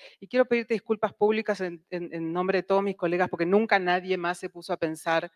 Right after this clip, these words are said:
en cómo definir la crónica de una manera tan perfecta.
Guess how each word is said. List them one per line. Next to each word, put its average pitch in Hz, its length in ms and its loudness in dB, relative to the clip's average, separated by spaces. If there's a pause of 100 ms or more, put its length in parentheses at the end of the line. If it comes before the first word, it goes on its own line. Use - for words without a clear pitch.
(320)
en 170 120 -12
cómo 214 220 2
definir 175 320 -2
la 170 140 2
crónica 170 380 -2
de 160 60 -2
una 151 80 -6
manera 151 200 -6
tan 160 180 -6
perfecta. 135 720 -10